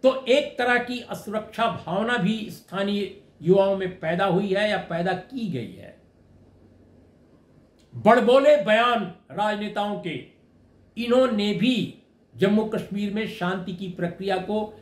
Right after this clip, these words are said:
राजनीतिक प्रक्रिया को डैमेज किया है। हमारे राजनेता गैर जवाबदेही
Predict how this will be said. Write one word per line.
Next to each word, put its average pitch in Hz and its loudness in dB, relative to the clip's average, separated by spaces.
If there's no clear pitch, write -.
राजनीतिक 180 2
प्रक्रिया 180 -2
को 196 -6
डैमेज 190 -4
किया 135 -8
है। - -18
हमारे 208 4
राजनेता 202 0
गैर 220 6
जवाबदेही 185 0